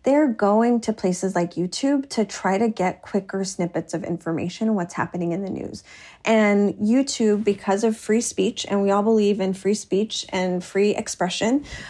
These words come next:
um, but there aren't a lot of checks to actually understand who considers themselves news. And so we have people, um, who are putting a lot of money behind efforts around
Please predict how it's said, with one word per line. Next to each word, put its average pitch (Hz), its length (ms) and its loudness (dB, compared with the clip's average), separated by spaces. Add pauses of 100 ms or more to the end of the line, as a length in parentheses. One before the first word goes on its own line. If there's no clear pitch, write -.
(140)
um, 226 240 4
but 226 160 0
there 233 160 2
aren't 254 240 2
a 294 40 4
lot 247 200 2
of 226 120 -2
checks - 380 -4
to - 200 -8
actually 214 280 -2
understand 214 540 0
who 214 180 2
considers 196 560 0
themselves 185 560 -4
news. 254 400 0 (320)
And 214 180 4
so 202 320 4
we 196 220 2
have 196 540 -2
people, 214 680 0
um, 180 220 -2
who 185 100 -2
are 185 80 2
putting 190 300 -2
a 175 80 -2
lot 170 240 0
of 202 100 0
money 196 300 0
behind 180 680 -2 (340)
efforts 196 380 0
around 180 580 0